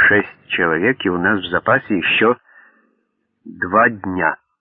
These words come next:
Думаю, нам нужно просто проявить выдержку и быть более внимательными друг к другу.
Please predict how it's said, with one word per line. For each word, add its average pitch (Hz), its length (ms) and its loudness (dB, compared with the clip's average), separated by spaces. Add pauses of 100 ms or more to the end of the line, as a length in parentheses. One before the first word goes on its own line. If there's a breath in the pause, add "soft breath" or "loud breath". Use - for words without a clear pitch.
(1700)
Думаю, 107 440 0
нам 107 200 2
нужно 107 260 0
просто 110 360 -2
проявить 107 560 2
выдержку 117 680 4
и 123 100 4
быть 104 260 0
более 117 320 4
внимательными 117 800 -2
друг 73 300 -8
к - 20 -16
другу. - 320 -14